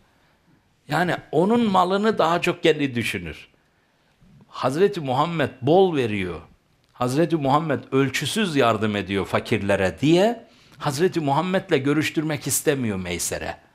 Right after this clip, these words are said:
"Ne yapacağım Muhammed'i?" demiş. "Bir şey istiyorsanız ben vereyim." demiş. İki lira, üç lira verip gönderecek. Halime anamız demiş ki, "Oğlum, Muhammed'in evi bura mı?" "Bura." "Git ona söyle.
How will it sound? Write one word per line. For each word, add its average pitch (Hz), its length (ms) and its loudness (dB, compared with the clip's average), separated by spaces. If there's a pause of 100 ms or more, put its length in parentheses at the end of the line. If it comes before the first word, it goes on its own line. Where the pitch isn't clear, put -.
(360)
"Ne 202 60 2
yapacağım 135 460 0
Muhammed'i?" 110 580 -4
demiş. 127 360 -4 (280)
"Bir - 60 -8
şey 185 140 0
istiyorsanız 208 680 0
ben 196 180 2
vereyim." 190 360 2
demiş. 80 380 -10 (1040)
İki 160 260 -6
lira, 92 200 -2
üç - 260 -4
lira 104 220 -2
verip 208 260 0
gönderecek. 110 560 0 (1300)
Halime 135 420 -2
anamız 104 420 -2
demiş 117 300 0
ki, 98 120 -8
"Oğlum, 101 480 2 (920)
Muhammed'in 120 680 0
evi 104 300 -4
bura 233 220 2
mı?" 120 200 -4 (300)
"Bura." 120 300 0 (800)
"Git 202 280 -8
ona 113 240 -4
söyle. 82 420 -10